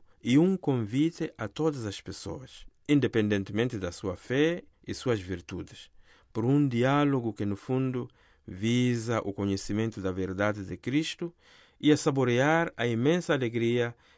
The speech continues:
que acompanha o encontro com Ele. Contudo, em última análise, isto só é possível eliminando a separação interior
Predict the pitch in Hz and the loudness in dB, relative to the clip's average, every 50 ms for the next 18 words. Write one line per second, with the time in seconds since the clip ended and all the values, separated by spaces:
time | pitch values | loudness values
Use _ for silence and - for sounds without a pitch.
0 | _ _ - 110 107 101 - 107 101 98 - - 113 113 113 113 117 113 107 - | _ _ -4 -4 -2 -2 -2 -2 -2 -2 0 0 2 2 2 2 0 0 -2 -2
1 | - 110 107 107 101 101 98 95 - 120 120 120 113 - - - - 92 87 87 | -2 -2 0 0 0 0 -2 0 0 2 2 2 0 -2 -6 -8 -6 -4 -4 -4
2 | 82 - 135 135 - - _ _ _ _ _ - 156 147 143 - 147 147 143 143 | -4 -6 -10 -14 -18 -20 _ _ _ _ _ 2 4 4 4 6 6 6 6 4
3 | 139 131 - - - - - 113 117 127 127 - - 113 107 104 110 117 131 139 | 2 0 -2 -4 -8 -4 0 2 2 4 2 2 2 2 2 2 4 2 2 2
4 | 143 147 139 135 139 135 131 - _ _ _ _ _ - 143 156 151 - - - | 2 0 -2 -2 -6 -8 -8 -10 _ _ _ _ _ 4 6 6 6 2 -4 -8
5 | - - 131 123 117 - - 101 - - - 143 165 175 175 180 175 180 180 - | -4 0 0 0 0 -2 -4 -8 -6 -2 0 0 0 0 -2 -4 -6 -6 -8 -14
6 | _ _ _ _ _ - 113 110 107 104 104 107 120 139 143 127 104 - - 95 | _ _ _ _ _ -6 -4 -2 0 0 2 2 2 0 0 0 -2 -4 -6 -6
7 | - 92 92 87 - - 110 107 98 90 - 92 92 90 95 104 120 135 143 147 | -4 -4 -4 -4 -4 -4 -2 -2 -2 -4 -4 -6 -4 0 0 2 2 2 2 2
8 | 151 - | 0 -2